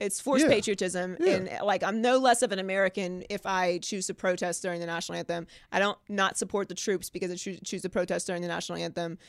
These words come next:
Speaker 1: They don't. They're still selling concession, concession stands and, you know, ice cream and little helmets and stuff
Speaker 2: Mm-hmm.
Speaker 1: during, during the national anthem. That doesn't change. Now Trump's talking about if your hand's not over your heart. I mean,
Speaker 2: Come on now. Come on.
Speaker 1: But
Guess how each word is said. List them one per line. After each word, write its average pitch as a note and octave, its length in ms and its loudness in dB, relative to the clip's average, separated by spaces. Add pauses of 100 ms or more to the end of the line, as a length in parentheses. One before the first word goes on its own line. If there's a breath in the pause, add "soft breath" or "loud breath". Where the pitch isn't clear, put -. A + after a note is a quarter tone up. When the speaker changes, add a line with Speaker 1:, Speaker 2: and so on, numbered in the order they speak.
(140 soft breath)
Speaker 1:
They G#3+ 100 4
don't. A3+ 180 4
They're A3 80 4
still C4 220 6
selling B3+ 280 2
concession, A3+ 440 0 (240)
concession A3 440 0
stands G3+ 640 0
and, F#3+ 180 -4
you F#3+ 80 -2
know, F#3+ 60 2
ice G3 220 2
cream G3 220 -2
and F#3+ 100 -2
little F#3+ 160 -2
helmets F#3+ 380 0
and F#3 80 -2
stuff F3+ 360 2
Speaker 2:
Mm-hmm. A#2+ 280 -2 (140)
Speaker 1:
during, G3 480 0
during G3+ 220 0
the G#3 60 0
national G3+ 340 0
anthem. F3+ 380 -2
That F#3 120 4
doesn't G3 220 0
change. F3+ 480 -4 (200 soft breath)
Now G#3 180 6
Trump's G#3+ 260 0
talking G#3+ 180 6
about G#3 120 4
if F#3+ 60 0
your F#3 100 -2
hand's G3+ 280 0
not G3 120 0
over G3 180 2
your G3 140 4
heart. F#3+ 440 4
I F#3+ 60 0
mean, E3+ 420 -4 (280)
Speaker 2:
Come B2+ 200 -4
on F2 200 -8
now. C2+ 240 -12 (680)
Come C3 260 -4
on. - 160 -14 (300 soft breath)
Speaker 1:
But C#4+ 180 10